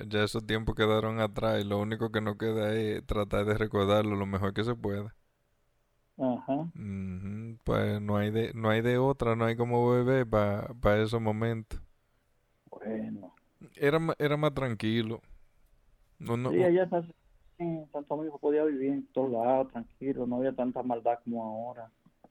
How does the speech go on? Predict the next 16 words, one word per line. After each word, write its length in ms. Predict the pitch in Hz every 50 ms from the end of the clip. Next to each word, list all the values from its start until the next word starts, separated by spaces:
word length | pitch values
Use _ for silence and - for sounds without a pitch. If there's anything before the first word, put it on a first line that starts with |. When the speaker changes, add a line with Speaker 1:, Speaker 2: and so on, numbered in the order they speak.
| - -
Speaker 1:
Ujú. 600 | 113 107 104 98 90 98 95 101 104 107 110 117 123 131 - -
Eh, 160 | - 113 120 120
Speaker 2:
Imagina 220 | 143 151 165 175 170
que 60 | 165
uno 300 | 165 165 160 147 156 165 - _ _ _ _ _ - -
a 40 | 135
las 100 | 131 - -
ocho 340 | 139 151 170 165 - - 143
de 120 | 131 135
la 220 | 131 143 151 147 143
noche 280 | 139 143 147 - -
jugando 300 | 135 135 139 139 135 131
afuera 280 | 123 - - 147 156 156
en 40 | 143
la 100 | 139 131
calle, 400 | - - 147 156 156 147 147 147